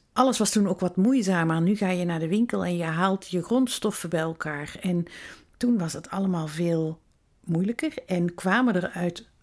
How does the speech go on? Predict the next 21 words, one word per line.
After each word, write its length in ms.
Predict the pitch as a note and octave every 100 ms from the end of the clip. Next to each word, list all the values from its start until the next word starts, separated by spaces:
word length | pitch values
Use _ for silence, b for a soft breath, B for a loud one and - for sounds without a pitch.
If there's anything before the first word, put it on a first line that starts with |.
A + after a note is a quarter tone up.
| -
overal 360 | C4 A3+ F3
en 100 | D#3+
nergens, 500 | D#3 A#3+ G#3 D#3 - -
eh, 260 | F3 D3+ C#3+ C3 B2+ B B B
eh, 120 | - D3+ C#3 C#3+ - - - - -
grondstoffen 640 | - - G#3 - F#3+ D#3+ D3
Europa 420 | F3 E3+ E3+ D3+ C#3
binnen, 380 | D#3 A#3 D#4 D4+ B B
waarvan 380 | D#3+ D#3 D#3+ D#3
ze 120 | E3
nog 220 | D3+ C3+
niet 100 | D#3
precies 340 | C3 - C#3+ -
wisten 280 | - - C#3+
wat 140 | C#3
ze 100 | -
ermee 200 | D3 C#3
moesten 280 | C3+ - C3
doen. 220 | G3 F3 B B B B
Dus, 400 | - F#3 - - -
ehm, 340 | F#3+ F3 E3+